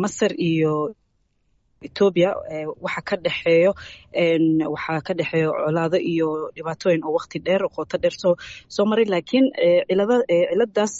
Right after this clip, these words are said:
eh, arrinta M O U-da markii laga eego, waxaa la is dhihi karaa Soomaaliya aa fariintaas dirtay, fariin oo Egypt dirtay ma aha. Soomaaliya codsiga dirtay, Soomaaliya aa, aa soo dhaweysay in, aa, iskaashi difaac, eh, la samaysto. Eh, so fariin Soomaaliya dir-,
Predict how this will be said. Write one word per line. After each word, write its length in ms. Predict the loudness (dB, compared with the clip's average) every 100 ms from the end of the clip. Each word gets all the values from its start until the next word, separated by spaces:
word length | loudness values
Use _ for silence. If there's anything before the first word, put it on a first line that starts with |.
| -6
eh, 160 | -4 -2
arrinta 300 | -2 -2 -2
M 180 | 0 4
O 60 | 4
U-da 320 | 6 4 4
markii 280 | 0 0 0
laga 160 | 0 0
eego, 280 | 0 0 -2 -6 -20 _
waxaa 160 | -4 -2
la 40 |
is 120 | -2
dhihi 140 | 0 0
karaa 240 | -2 -6
Soomaaliya 720 | -2 0 0 -2 0 0 0 -4 _ -8
aa 100 | -6
fariintaas 460 | -2 -2 -2 -6 -6
dirtay, 360 | -10 -6 -4 -4 -6 -8 -8 -8 _
fariin 220 | 0 0
oo 80 | 0
Egypt 340 | -4 -4 -8 -8
dirtay 260 | -10 -2
ma 100 | -2
aha. 160 | -2 -6
Soomaaliya 460 | -4 -2 0 0 0
codsiga 400 | -2 -4 -2 -2
dirtay, 400 | -2 -6 -4 -4 -6 -20 _
Soomaaliya 520 | -2 0 2 2 0
aa, 500 | 0 -4 -6 -6 -8
aa 40 |
soo 220 | -4 -2
dhaweysay 440 | 0 0 -2 0 0
in, 200 | 2 -2 -2
aa, 260 | -4 -6 -8
iskaashi 560 | -12 -6 -4 -4 -6 -8
difaac, 380 | -8 -6 -6 -6 _ -20 -20 -6
eh, 240 | -2 0 -2
la 60 |
samaysto. 600 | -4 0 2 2 0 -4 -4 -10 _ _
Eh, 280 | -2 0 -2
so 200 | 0 -2
fariin 360 | 2 2 4 2
Soomaaliya 420 | 0 0 0 0
dir-, 240 | 0 -4